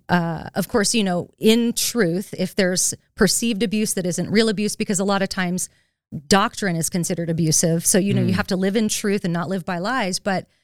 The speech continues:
Speaker 1: um, just stay in their life, show them love, try to establish yourself as a safe person for them. And then maybe down the road a little bit, you can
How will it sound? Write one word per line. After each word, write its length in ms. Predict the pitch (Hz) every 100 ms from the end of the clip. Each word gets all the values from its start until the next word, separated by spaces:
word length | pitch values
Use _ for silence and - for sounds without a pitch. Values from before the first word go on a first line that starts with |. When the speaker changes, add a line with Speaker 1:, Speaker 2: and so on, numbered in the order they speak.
| _ _ _
Speaker 1:
um, 500 | 202 180 180 180 165 -
just 240 | 151 220 -
stay 200 | - 208
in 80 | 226
their 140 | 185
life, 380 | 175 190 170 -
show 200 | - 185
them 200 | 196 180
love, 520 | 185 196 208 208 - -
try 180 | -
to 180 | 180 180 -
establish 640 | 175 - 196 190 214 -
yourself 340 | 196 - 185 185
as 120 | 165
a 60 |
safe 340 | 175 - 160 -
person 400 | 175 170 165 170
for 360 | - 220 247
them. 340 | 247 160 160 165 _ _ _
And 120 | 180
then 160 | 185 185
maybe 240 | 190 185
down 220 | 185 175
the 80 | 170
road 200 | 175 180
a 40 | 175
little 180 | 175
bit, 220 | 160 170 180
you 120 | 185
can 340 | - 170 170